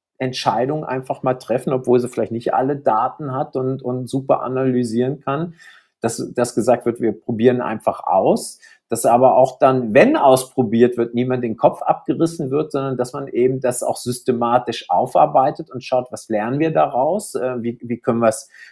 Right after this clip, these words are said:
wie können wir's anpassen, wie können wir daraus den nächsten Step machen, der dann besser läuft, solche Sachen. Ich, ich glaub, dass, dass viele, nicht nur Ältere, du hast ja vorhin das auch so ein bisschen auf die Altersfrage bezogen,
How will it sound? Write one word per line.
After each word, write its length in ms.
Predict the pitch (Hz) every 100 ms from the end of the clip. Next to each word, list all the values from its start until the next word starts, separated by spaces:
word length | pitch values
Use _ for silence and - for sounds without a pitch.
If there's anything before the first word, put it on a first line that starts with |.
| _
wie 100 | 107
können 200 | - 110
wir's 180 | 104 -
anpassen, 680 | 120 185 190 170 170 185 151
wie 100 | 139
können 180 | 131
wir 80 | 127
daraus 380 | 123 110 110 -
den 160 | 110 113
nächsten 420 | 139 151 - 190
Step 360 | - 175 -
machen, 300 | 143 156 156
der 100 | 131
dann 180 | 120 104
besser 360 | 127 160 - 170
läuft, 600 | 156 156 170 175 - _ - - _ _
solche 440 | - 135 170 208
Sachen. 540 | 139 104 104 113 101
Ich, 220 | - - _
ich 220 | - -
glaub, 460 | 120 139 147 - _ _ _
dass, 320 | 127 127 - _
dass 420 | 123 - - - _ _ _ _ _ _ _
viele, 880 | - - 151 185 190 190 190 190 -
nicht 300 | 135 143 147
nur 300 | 175 196 165
Ältere, 440 | 170 175 175 180
du 100 | 143
hast 160 | 139 -
ja 100 | 127
vorhin 240 | 127 131
das 140 | 127
auch 160 | - 139
so 120 | 120
ein 60 | 117
bisschen 260 | 127 - 113
auf 160 | 113
die 220 | - -
Altersfrage 880 | - 135 143 160 - 110 113 143 147
bezogen, 840 | 143 - 131 - 139 143 147 156